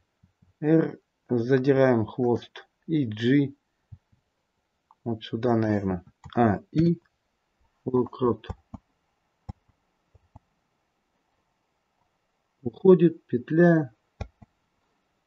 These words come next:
И вот этот сто девятнадцатый кадр подтаскиваем сюда, вот так, поближе к центру. А, и локрот.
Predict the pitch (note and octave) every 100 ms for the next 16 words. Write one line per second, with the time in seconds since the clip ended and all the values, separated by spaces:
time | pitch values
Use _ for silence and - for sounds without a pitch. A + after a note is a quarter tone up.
0 | _ _ _ - D#3 C3 - C3 B2 -
1 | - - - _ _ _ - C#3+ C3 A2
2 | - _ _ _ C3+ A#2+ B2+ C3 C#3 B2+
3 | - - B2 F3+ E3 D3 B2+ _ _ _
4 | _ _ _ _ - - _ _ _ _
5 | _ - C3 C3 - C3+ - B2 A2 A#2+
6 | A2+ G#2+ - F#2+ - A#2 A#2+ A#2 A2+ G#2+
7 | - C3+ A2 A2 G#2 - _ _ _ _
8 | - - _ _ _ _ _ _ _ _
9 | _ - - C3 G#2+ - F3 F#3+ F3+ -
10 | _ C#3+ C3+ - - A2+ -